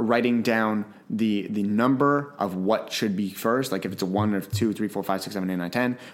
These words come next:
or if it's, "Oh, I gotta get this done by this day, at this time," you can write that down. It's kind of like the deadline situation, but when you need to get it done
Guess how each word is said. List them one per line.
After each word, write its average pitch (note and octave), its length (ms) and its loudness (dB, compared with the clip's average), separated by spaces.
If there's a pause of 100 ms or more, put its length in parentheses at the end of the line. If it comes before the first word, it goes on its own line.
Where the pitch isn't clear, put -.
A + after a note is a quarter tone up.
or G#2+ 220 2
if G#2 100 -4
it's, G2+ 180 -2
"Oh, G#2+ 100 4
I G2+ 80 2
gotta G2+ 180 0
get G2+ 300 -4
this G2+ 180 -2
done G2+ 160 0
by F2+ 120 -2
this A2 280 -2
day, A2 440 0 (180)
at F#2+ 140 -4
this G2 180 0
time," B2 480 0 (260)
you G#2+ 140 -2
can G#2 120 0
write F#2+ 180 2
that F#2 160 0
down. A2 260 0
It's G#2+ 120 -4
kind C3+ 200 0
of B2+ 60 0
like A#2 140 0
the A2+ 60 -2
deadline A2+ 440 0
situation, A#2+ 500 -2
but F2+ 120 -4
when G#2+ 220 2
you G#2+ 80 2
need G#2 180 0
to G#2 60 -4
get F#2+ 160 -2
it F#2+ 100 -10
done A2+ 240 -2